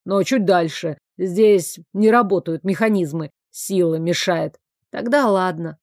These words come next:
Он разогнулся, как показалось, с некоторым трудом и, весело полязгивая доспехом, зашагал по коридору. Мне оставалось догонять. Я и догнала. Пристроилась рядом,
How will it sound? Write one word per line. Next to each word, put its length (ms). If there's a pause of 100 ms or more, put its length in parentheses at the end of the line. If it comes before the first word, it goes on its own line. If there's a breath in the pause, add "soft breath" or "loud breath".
(240)
Он 200
разогнулся, 880
как 200
показалось, 640
с 60
некоторым 560
трудом 500
и, 160
весело 480
полязгивая 800
доспехом, 680
зашагал 560
по 120
коридору. 500 (340)
Мне 220
оставалось 600
догонять. 720 (200)
Я 240
и 200
догнала. 600 (240)
Пристроилась 720
рядом, 400